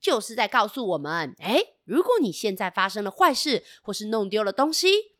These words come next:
不要急着难过，因为很有可能它之后会发生好事，或是带来好事，甚至这件事情本身就有好处哦。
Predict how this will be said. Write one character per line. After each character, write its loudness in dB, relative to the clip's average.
不 4
要 8
急 -4
着 -2
难 -2
过， 2
因 0
为 2
很 0
有 2
可 0
能 -4
它 -8
之 -8
后 -4
会 -4
发 -2
生 -8
好 -8
事， -6
或 -6
是 -8
带 2
来 0
好 0
事， -2
甚 2
至 -4
这 2
件 -2
事 -4
情 -8
本 -4
身 -2
就 -2
有 -2
好 -4
处 -2
哦。 2